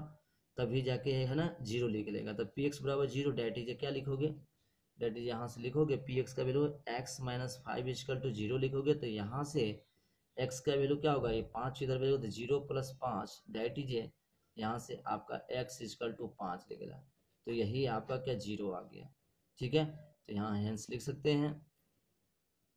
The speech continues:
hence ज़ीरो is क्या हो गया, पाँच। इस polynomial का ज़ीरो क्या कल आएगा, पाँच आ गया answer। ठीक है, इसी तरह निकालना है, मतलब zero of the polynomial मतलब एक्स का value निकालना है।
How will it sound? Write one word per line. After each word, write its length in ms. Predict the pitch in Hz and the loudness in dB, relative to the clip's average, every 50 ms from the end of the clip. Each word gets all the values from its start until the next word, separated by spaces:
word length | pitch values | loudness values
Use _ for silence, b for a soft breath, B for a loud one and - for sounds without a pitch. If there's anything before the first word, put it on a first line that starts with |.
| _ - | _ -8
hence 340 | 113 113 113 113 110 - - - _ _ _ _ _ _ _ _ _ _ _ _ _ _ _ - | -4 -4 -4 -4 -4 -8 -10 -16 _ _ _ _ _ _ _ _ _ _ _ _ _ _ _ -12
ज़ीरो 640 | 113 104 104 110 113 117 120 131 143 147 147 147 - - | -10 -8 -4 -2 -2 2 4 4 4 4 4 2 -4 -6
is 240 | 120 113 107 101 - - | -4 -4 -4 -6 -6 -2
क्या 120 | - 135 131 | 0 0 2
हो 80 | 123 123 | 2 2
गया, 140 | 127 143 143 143 - - | 0 0 0 -2 -6 -6
पाँच। 400 | - - 98 - 196 - - - - - _ _ _ _ _ _ _ _ _ _ _ _ _ _ _ - | -6 -6 -6 -8 -10 -10 -12 -14 -14 -14 _ _ _ _ _ _ _ _ _ _ _ _ _ _ _ -4
इस 220 | 131 131 - - - | -4 -4 -4 -2 0
polynomial 480 | 135 131 127 131 127 131 139 143 143 | 2 2 4 4 2 2 2 2 2
का 80 | 143 139 | 2 0
ज़ीरो 280 | 123 113 120 127 143 139 | 0 2 2 2 2 4
क्या 140 | 139 147 143 | 4 2 2
कल 180 | 143 147 143 - | 2 2 0 2
आएगा, 460 | - 135 123 135 135 131 147 160 170 156 - - - | 2 2 2 2 2 4 2 2 2 0 -4 -6 -6
पाँच 300 | 104 98 98 98 - 92 | -4 -2 -4 -4 -4 -6
आ 80 | 87 | -6
गया 180 | 95 101 117 131 143 | -4 -2 -2 0 0
answer। 400 | 135 113 104 98 - 92 90 - - _ _ _ _ _ _ _ | 0 0 -2 -4 -6 -10 -16 -18 -18 _ _ _ _ _ _ _
ठीक 140 | - 135 131 165 | -10 -4 -2 -2
है, 60 | - | -2
इसी 260 | - 135 - - 135 | -2 -4 -4 -4 -2
तरह 180 | 131 131 123 131 | 0 2 0 2
निकालना 380 | 127 123 104 117 113 120 123 | 0 0 0 0 -2 0 0
है, 60 | 127 131 | 0 0
मतलब 240 | 131 - 143 123 107 | 0 0 0 -2 0
zero 260 | 107 120 123 147 147 | -2 4 6 6 6
of 120 | 139 135 | 6 4
the 80 | 143 135 | 2 0
polynomial 300 | 139 139 139 143 143 143 | 2 0 0 0 0 0
मतलब 260 | 139 143 143 - 131 | 2 2 2 2 2
एक्स 200 | 127 - - - | 0 -2 -4 -4
का 120 | - 165 160 | 0 2 2
value 240 | 127 131 131 135 127 | 4 4 2 2 2
निकालना 400 | 113 104 95 92 90 92 92 95 | 0 0 0 -2 -2 -2 -2 -4
है। 120 | 95 - | -6 -8